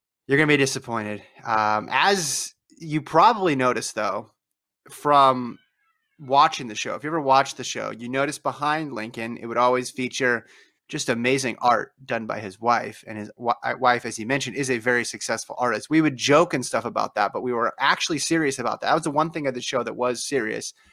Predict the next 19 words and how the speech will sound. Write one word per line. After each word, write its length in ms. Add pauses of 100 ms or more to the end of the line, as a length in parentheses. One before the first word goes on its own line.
(240)
Um, 400 (420)
and 100
he's 180
unfortunately 640
left 320
us 300 (400)
to, 320
to 200
help 320 (220)
her 360 (260)
grow 360
her 400
art 260
business. 400
So 360 (360)
no 160
more 180
Hype 240
Shed, 400